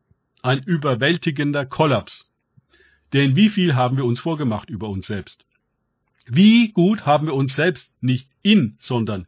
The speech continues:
hinters Licht geführt? Viele schrecken instinktiv zurück und wollen lieber in der Finsternis bleiben, als erleuchtet zu werden. Denn das Licht bringt einen wahren Realitätsschock mit sich.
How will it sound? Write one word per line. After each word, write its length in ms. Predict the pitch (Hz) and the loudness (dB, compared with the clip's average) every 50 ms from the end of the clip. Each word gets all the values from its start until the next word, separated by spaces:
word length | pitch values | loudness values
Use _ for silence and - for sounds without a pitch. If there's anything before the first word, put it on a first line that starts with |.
| _ | _
hinters 520 | _ - 165 208 220 214 - 123 110 - - | _ 2 2 4 2 2 0 -2 -4 -2 -4
Licht 240 | 110 107 - - - | -4 -4 -4 -6 -8
geführt? 420 | 107 101 - 104 95 90 90 - _ _ _ _ _ _ _ _ _ _ _ _ | -8 -8 -6 -6 -8 -8 -10 -12 _ _ _ _ _ _ _ _ _ _ _ _
Viele 280 | _ - 165 170 185 175 | _ -4 0 2 2 2
schrecken 340 | - - 113 135 139 151 165 | 0 0 -2 -2 -2 -2 -4
instinktiv 640 | - 196 175 170 - - 175 156 135 - 170 135 - | -2 -2 -2 -2 -2 -4 -6 -4 -4 -4 -6 -8 -6
zurück 320 | - 143 127 151 185 185 | -2 0 0 0 0 -2
und 180 | - 156 120 110 | -4 -6 -2 0
wollen 280 | 123 131 147 185 180 _ - | 0 2 2 0 -2 _ -6
lieber 260 | 98 104 110 107 117 | -4 -2 -2 0 0
in 60 | 117 | -2
der 100 | 127 143 | -2 -2
Finsternis 520 | 135 - 180 180 - - 147 123 117 110 - | 2 2 2 2 2 0 0 0 0 -2 -2
bleiben, 400 | - 113 101 98 92 82 78 _ _ _ _ _ _ _ _ _ _ _ _ | -4 -4 -4 -4 -6 -10 -12 _ _ _ _ _ _ _ _ _ _ _ _
als 260 | - 107 113 110 - | -8 -6 -6 -6 -6
erleuchtet 540 | - 135 131 131 135 135 131 135 - 110 95 | -4 -2 0 0 2 0 -2 -2 -4 -10 -8
zu 140 | - 107 90 | -8 -10 -8
werden. 340 | 95 92 85 78 80 80 _ _ _ _ _ _ _ _ _ _ _ - | -8 -10 -10 -12 -16 -20 _ _ _ _ _ _ _ _ _ _ _ -8
Denn 140 | - 220 202 | -6 -4 -4
das 220 | 156 117 113 - - | -4 -4 -4 -4 0
Licht 420 | 127 143 143 160 170 - _ - | 2 2 2 2 0 -4 _ -6
bringt 380 | 135 127 127 131 135 131 - - | -4 -2 -2 -2 -2 -4 -6 -6
einen 320 | 127 120 113 110 107 92 | -4 -2 -2 -2 -2 -2
wahren 400 | 113 117 120 120 127 139 135 - - | -2 -2 -2 -2 -6 -10 -12 -16 -14
Realitätsschock 1300 | - 95 117 139 135 123 120 127 123 - - 160 160 - - - _ - - - - 135 120 - - _ _ | -8 -4 -4 -2 -2 -2 -2 -4 -6 -4 -6 -6 -6 -8 -10 -16 _ -12 -6 -2 -2 -2 -2 -4 -8 _ _
mit 200 | - 117 120 110 | -2 -2 -2 0
sich. 340 | - - 120 98 - - - | -2 -4 -4 -4 -4 -10 -20